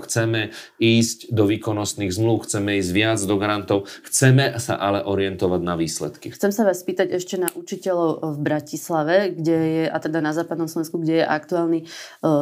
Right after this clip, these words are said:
Speaker 2: nedostatok. E, váš predchodca pripravil riešenie, aby štát, e, poslal väčší balík peňazí školám v Bratislavskom, Trnavskom kraji. Urobíte to a podarí sa vám niečo také presadiť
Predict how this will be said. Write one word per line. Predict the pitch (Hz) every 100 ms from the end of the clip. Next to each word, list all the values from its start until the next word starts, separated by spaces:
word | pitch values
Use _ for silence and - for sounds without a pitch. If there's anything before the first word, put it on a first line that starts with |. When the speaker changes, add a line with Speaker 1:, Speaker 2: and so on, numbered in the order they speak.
| 139
Speaker 2:
nedostatok. | 160 151 143 147 - 160 156 190 196 -
E, | 165 160 156
váš | 175 180
predchodca | 170 165 196 190 170
pripravil | 160 156 180 175 160
riešenie, | 156 156 - 175 170
aby | 156 160 160 160 -
štát, | - - 175 160 160
e, | 165 156
poslal | - 170 190 160
väčší | 147 147 175
balík | 160 156
peňazí | 170 170 165
školám | 165 - 175 170
v | 156
Bratislavskom, | 151 - 175 175 170
Trnavskom | 170 165 165 165 175 170 - - _ -
kraji. | 180 151 147 160 185 196 - - -
Urobíte | 170 185 185 208 233
to | 233 220
a | 180
podarí | 180 170 175 190
sa | 185 208
vám | 190 185 180 -
niečo | 175 180
také | 185 170 185 185
presadiť | 165 160 214 202 202 196